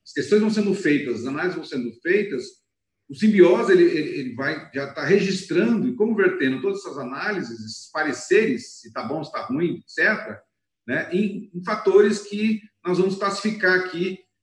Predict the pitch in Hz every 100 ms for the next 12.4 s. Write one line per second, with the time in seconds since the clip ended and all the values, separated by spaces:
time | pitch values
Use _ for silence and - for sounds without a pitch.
0 | _ _ 160 170 165 165 170 170 147 170
1 | 139 - - 160 160 185 180 131 113 -
2 | 131 139 156 135 147 165 160 - - _
3 | _ 127 143 135 165 - 175 160 - 160
4 | 160 135 147 160 180 180 185 175 - 147
5 | 170 - 131 147 151 - - 143 156 -
6 | - _ 127 131 139 143 135 143 147 143
7 | - - _ - 143 139 - - 156 151
8 | - 135 113 - _ _ 131 160 - 117
9 | 110 131 147 113 104 _ _ _ _ _
10 | - 120 117 - _ _ _ _ _ 127
11 | 127 156 165 147 131 135 160 151 151 160
12 | 185 - -